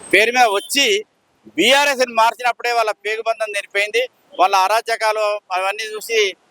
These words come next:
ఈ ఫోన్ ట్యాపింగ్ కానీ, ఆ, కాళేశ్వరం కానీ చాలా ఘోరాతి ఘోరాలు ఉన్నాయి.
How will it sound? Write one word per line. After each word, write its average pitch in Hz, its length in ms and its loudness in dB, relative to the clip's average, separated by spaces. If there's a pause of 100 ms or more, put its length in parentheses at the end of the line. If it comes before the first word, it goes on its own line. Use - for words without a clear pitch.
(200)
ఈ 165 40 -2
ఫోన్ 208 340 0
ట్యాపింగ్ 202 420 0
కానీ, 196 340 0 (1000)
ఆ, 165 380 2 (100)
కాళేశ్వరం 202 680 2
కానీ 196 420 0 (440)
చాలా 254 600 2
ఘోరాతి 233 420 0
ఘోరాలు 214 320 0
ఉన్నాయి. 175 220 -10